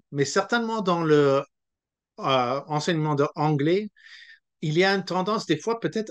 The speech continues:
à surutiliser le travail en binôme. C'est-à-dire, on, on va le voir plus tard dans l'histoire de le développement des différentes méthodes, comme il y a vingt ou trente ans, il n'y avait presque pas de travail en binôme et maintenant on peut l'utiliser pour tout.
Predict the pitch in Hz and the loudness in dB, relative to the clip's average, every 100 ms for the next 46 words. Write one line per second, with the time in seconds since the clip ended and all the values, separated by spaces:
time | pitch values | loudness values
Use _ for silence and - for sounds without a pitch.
0 | - 139 - - 220 220 214 175 165 156 | -4 -4 -4 -4 2 2 2 -4 -4 -2
1 | 147 123 127 107 - 117 113 117 107 113 | -2 0 -2 -2 -8 -8 -6 -6 -8 -12
2 | 107 90 - 120 113 135 147 151 139 139 | -12 -16 -14 -10 -2 0 0 -2 -4 -4
3 | 170 143 160 165 151 170 170 - 165 180 | -6 -2 0 0 2 0 -2 -4 -2 2
4 | 196 190 139 143 139 135 135 143 - 165 | 0 0 -2 -2 0 -2 -2 -4 -2 4
5 | 185 180 151 135 139 135 131 127 127 147 | 6 6 4 2 4 4 0 -2 -2 -2
6 | 143 151 143 151 135 139 151 131 120 123 | 2 0 0 0 0 -2 -4 -4 -4 -2
7 | 180 190 - - - _ - 165 160 - | 2 0 0 -18 -20 _ 4 4 4 -2
8 | 151 151 156 143 156 185 185 151 156 165 | 0 4 4 4 2 0 -2 -4 -6 -2
9 | 180 214 226 151 143 151 151 202 - 196 | 0 0 0 0 2 0 0 -2 0 -2
10 | - 180 156 151 139 123 120 113 - - | 2 0 2 2 2 0 -2 -4 -8 -12
11 | - 135 135 135 127 135 143 190 185 131 | -6 -2 0 0 -2 -2 -2 -4 -4 -4
12 | 143 156 185 202 143 147 139 151 160 151 | -2 -2 -2 -4 -6 -8 -8 -8 -6 -2
13 | 170 170 131 - 127 101 | -2 -4 -10 -10 -10 -10